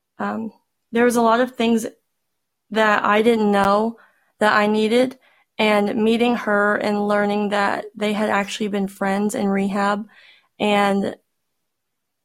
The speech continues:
that her son had actually been able to recover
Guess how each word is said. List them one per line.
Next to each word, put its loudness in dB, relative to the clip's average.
that 0
her 0
son 0
had 2
actually -2
been -2
able -2
to -4
recover 0